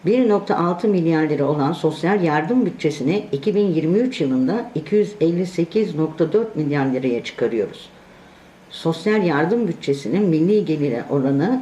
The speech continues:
iki bin ikide yüzde sıfır nokta dört iken iki bin yirmi üç yılında bu oran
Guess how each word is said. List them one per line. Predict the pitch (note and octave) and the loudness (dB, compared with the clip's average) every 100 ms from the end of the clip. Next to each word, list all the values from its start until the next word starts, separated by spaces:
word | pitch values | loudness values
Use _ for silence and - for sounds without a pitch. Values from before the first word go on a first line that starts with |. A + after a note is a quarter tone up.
| - | -2
iki | D3+ F#3 | -4 -2
bin | E3 - | -2 -2
ikide | D3 C#3 C#3 | -4 -4 -2
yüzde | A#2+ E3+ D3 C#3 | 0 -2 0 -2
sıfır | C#3+ E3+ C#3 C3 | -2 -2 0 0
nokta | C3 - G2+ | -2 -4 0
dört | E3 G#3+ G#3+ | 0 0 -4
iken | A#3+ A3+ A3+ - - - C#3+ | -4 -2 -4 -12 -20 -8 -6
iki | C#3+ F#3 | -2 0
bin | E3+ D#3 | 2 2
yirmi | D#3+ F3 | 2 2
üç | G#3+ G#3+ | 0 0
yılında | D#3+ C#3+ C#3 D#3 D#3+ | -2 0 0 0 0
bu | F3+ | 0
oran | C#3+ D3+ G#3+ | 2 0 -2